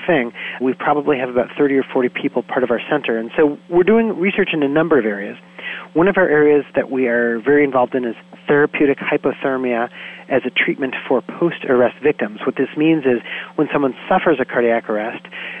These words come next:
the notion is that you can cool them down to about ninety degrees Fahrenheit or about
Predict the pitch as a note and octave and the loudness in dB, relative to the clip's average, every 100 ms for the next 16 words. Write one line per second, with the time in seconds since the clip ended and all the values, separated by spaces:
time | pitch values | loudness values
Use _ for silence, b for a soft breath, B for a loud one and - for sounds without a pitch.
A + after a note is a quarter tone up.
0 | - D3 D3 E3 - D#3+ C3 C3 - C3 | -2 0 4 4 2 2 2 0 -2 -8
1 | B2 - - F3 E3+ D#3 D#3 C3+ C3+ B2 | -10 -10 -4 2 4 4 0 2 2 2
2 | A#2 A#2 A#2 A#2 A#2 A#2+ B2 C#3+ D#3+ C#3 | 0 -2 0 0 0 -4 -2 0 -2 -2
3 | C3 C3 - - B2+ B2+ B2 A2+ G#2 B2 | -2 -2 -2 -4 -2 -2 -4 -6 -8 -6
4 | A#2 A#2+ | -4 -4